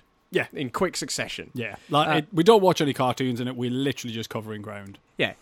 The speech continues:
Speaker 2: If you're at the other end of the spectrum and you've been listening to the Space Jam Continue up until this point and, uh, missed, uh, our dulcet tones,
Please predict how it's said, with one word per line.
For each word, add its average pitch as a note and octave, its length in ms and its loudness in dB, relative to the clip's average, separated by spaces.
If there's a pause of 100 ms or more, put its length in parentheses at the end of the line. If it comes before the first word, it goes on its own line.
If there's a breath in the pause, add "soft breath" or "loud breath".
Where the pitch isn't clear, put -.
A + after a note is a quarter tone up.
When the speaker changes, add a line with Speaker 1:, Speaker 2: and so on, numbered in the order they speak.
Speaker 2:
If G3+ 160 0
you're F#3 320 6
at D#3+ 80 0
the D#3+ 100 4
other F#3 220 6
end C3+ 160 2
of A2 60 -8
the A#2+ 40 -6
spectrum A2+ 560 -4 (100)
and C3+ 220 2
you've C3 160 -2
been F3 220 2
listening A#2 320 -2
to A2 80 -10
the G#2 80 -10
Space A2 220 -2
Jam A2 120 -4
Continue A2 320 -8
up G#2 120 -6
until A2 180 -8
this G#2 160 -10
point A#2 320 -4 (260 soft breath)
and, A#2+ 520 2
uh, A#2 420 2
missed, C#3+ 420 -2 (260)
uh, A#2 300 2
our B2+ 220 0
dulcet B2+ 420 -6
tones, B2 480 -2